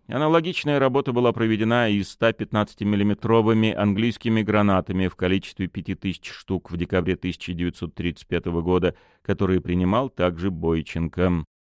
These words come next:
В. В январе тысяча девятьсот тридцать шестого года неверно были нанесены баллистические знаки в снаряжательной мастерской на двадцать тысяч штук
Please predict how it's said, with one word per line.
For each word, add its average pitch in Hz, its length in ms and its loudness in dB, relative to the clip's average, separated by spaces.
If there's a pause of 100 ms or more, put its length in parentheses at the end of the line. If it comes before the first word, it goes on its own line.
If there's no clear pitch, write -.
(720)
В. 123 500 4
В - 40 -16
январе 139 440 2
тысяча 123 380 -4
девятьсот 110 440 0
тридцать 107 400 -2
шестого 113 440 0
года 175 340 2 (260)
неверно 147 480 2
были 135 220 2
нанесены 113 640 2
баллистические 107 720 -2
знаки 113 480 0
в - 80 -8
снаряжательной 107 960 0
мастерской 107 840 0
на 95 180 2
двадцать 98 560 -2
тысяч - 420 -8
штук - 560 -10